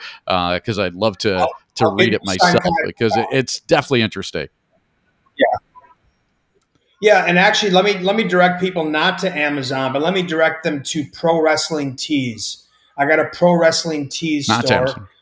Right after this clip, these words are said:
Speaker 2: and it's best to order. Yeah, best to order the copy from there. The ones on Amazon,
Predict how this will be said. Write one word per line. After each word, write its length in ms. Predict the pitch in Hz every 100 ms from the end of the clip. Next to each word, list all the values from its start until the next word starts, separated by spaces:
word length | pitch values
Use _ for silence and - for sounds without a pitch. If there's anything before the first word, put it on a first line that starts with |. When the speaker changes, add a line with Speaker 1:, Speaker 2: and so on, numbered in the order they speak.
| _ -
Speaker 2:
and 420 | 143 143 139 139 - -
it's 160 | 131
best 360 | 131 170 165 -
to 80 | 170
order. 220 | 156 160 - -
Yeah, 280 | 170 170 151
best 240 | 190 196 -
to 80 |
order 260 | 170 180 180
the 80 | 160
copy 400 | 160 156 156 175
from 240 | - 151
there. 240 | 143 147 139
The 100 | 147
ones 240 | 185 220
on 140 | 196
Amazon, 840 | 175 160 180 180 165 156 147 139